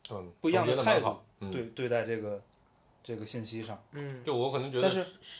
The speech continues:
Speaker 1: 信息就是世界本身。
Speaker 2: 但是是这样的，我们，我们作为这个
Speaker 1: 社会人。
Speaker 2: 北邮的这个，
Speaker 1: 啊。
Speaker 2: 这个，这个毕业生，
Speaker 1: 嗯。
Speaker 2: 对吧？我们是学过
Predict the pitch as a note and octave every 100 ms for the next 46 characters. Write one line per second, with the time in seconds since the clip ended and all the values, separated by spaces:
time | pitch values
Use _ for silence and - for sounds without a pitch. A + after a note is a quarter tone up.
0 | - - E3 C#3+ D3+ D3+ C#3 B2+ D3 C#3
1 | C3 F#2 E2 B2 B2+ - G3+ G3 F#3+ G#3
2 | G3+ F3+ B2 G2+ - _ _ C3 B2+ D3+
3 | G3+ - _ _ _ - B2 B2 E3+ F3
4 | C#3+ D#3+ D#3+ _ _ _ _ - C3 A#2+
5 | D#3 A2 A#2 G2+ A#2+ A2 D3+ D3+ A#2+ -
6 | _ _ _ _ - _ _ _ _ _
7 | _ _ - - - B2+ A#2+ A#2 A2+ G#2
8 | B2 A#2+ A#2 A#2+ C3 A#2+ A#2 - D3 C3
9 | A#2+ C#3+ C#3+ - G2+ F#2+ A#2 A2+ G#2+ -
10 | - - _ - B2 B2 D#3 D#3+ D3+ -
11 | B2 D3 D3+ A#2+